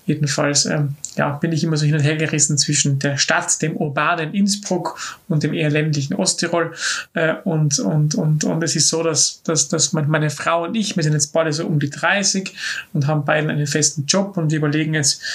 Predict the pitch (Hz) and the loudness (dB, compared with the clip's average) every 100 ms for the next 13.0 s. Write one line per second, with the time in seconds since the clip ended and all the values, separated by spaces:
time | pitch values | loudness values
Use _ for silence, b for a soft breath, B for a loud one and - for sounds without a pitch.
0 | B - - 220 196 160 170 170 151 175 | B -14 -4 0 2 0 -2 0 0 2
1 | 185 175 170 165 160 151 160 175 170 147 | 0 -2 -2 0 0 0 0 0 0 0
2 | - 147 139 151 139 - 160 151 139 135 | 0 0 0 -2 -4 -2 0 2 2 0
3 | B B B B - 139 139 135 B B | B B B B -2 0 0 -2 B B
4 | B B B - - - 151 151 143 151 | B B B -6 -2 0 2 2 0 0
5 | 147 170 165 160 156 151 147 139 147 151 | 0 2 0 0 2 0 2 2 2 0
6 | 156 160 - 147 151 - 151 139 147 165 | -2 -4 -2 0 0 -2 2 2 4 2
7 | 170 - 151 147 196 233 - 196 170 165 | 0 0 2 2 2 2 2 0 0 0
8 | 170 165 156 139 147 139 - - - _ | 0 0 0 0 0 2 2 0 -6 _
9 | _ - - 151 - 151 143 147 160 143 | _ -4 0 0 0 -2 0 0 2 2
10 | - 147 - 143 139 B B B _ 147 | 0 0 0 0 -4 B B B _ 0
11 | 143 156 139 135 151 147 147 135 - - | 0 2 2 2 2 0 0 0 0 0
12 | 156 147 151 170 160 160 156 - 185 | -2 -2 -2 0 0 0 0 0 -2